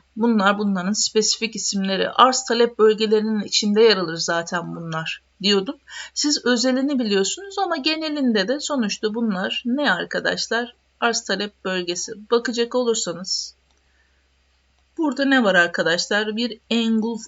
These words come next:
arzı var. Bakın. Engulf arzı var. Şurası.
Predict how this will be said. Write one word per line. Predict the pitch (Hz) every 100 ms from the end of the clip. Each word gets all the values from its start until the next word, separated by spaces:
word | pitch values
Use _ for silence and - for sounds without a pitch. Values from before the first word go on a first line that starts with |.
| -
arzı | 180 175 180 175
var. | 160 - -
Bakın. | 180 - - _ _ _ _ _ -
Engulf | 208 208 190 185 196
arzı | - 175 175 -
var. | - 165
Şurası. | - - 190 170 - -